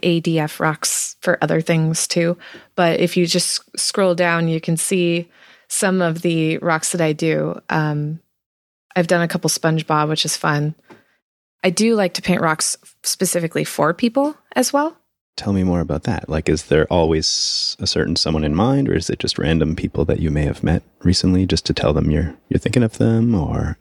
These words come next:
Speaker 2: um?
Speaker 1: Back in May two thousand seventeen, I made a rainbow rock with a silhouette of a baby, which represents a rainbow baby, which is a baby born after a, the loss of a baby,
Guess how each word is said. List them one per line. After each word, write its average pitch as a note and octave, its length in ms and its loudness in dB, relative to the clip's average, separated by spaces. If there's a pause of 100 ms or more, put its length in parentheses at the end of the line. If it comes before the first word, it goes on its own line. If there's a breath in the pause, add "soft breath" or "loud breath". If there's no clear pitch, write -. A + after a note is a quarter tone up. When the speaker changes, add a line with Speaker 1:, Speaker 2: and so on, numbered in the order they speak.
Speaker 2:
um? F2 260 -4 (600)
Speaker 1:
Back B3+ 440 0
in G3 340 4
May F#3+ 180 2
two - 100 -6
thousand F#3+ 260 2
seventeen, A#3+ 800 0 (300)
I G3 400 2
made F3+ 340 2
a E3+ 140 0
rainbow F#3 500 0
rock A#3+ 440 -6 (140)
with F3 400 0
a F3+ 60 4
silhouette F3 520 2
of F3 100 2
a E3+ 80 -2
baby, F#3 480 0 (540 soft breath)
which F#3 400 0
represents F#3 680 0
a F3 260 0
rainbow F#3 340 2
baby, G3 520 0 (1200)
which F3+ 180 0
is F3 120 -2
a E3+ 40 0
baby F3+ 320 2
born F3 520 0 (240)
after F3 640 0
a, D#3 360 0
the F3 200 -2
loss D#3 320 2
of G#3 120 0
a G#3+ 60 2
baby, A3 420 0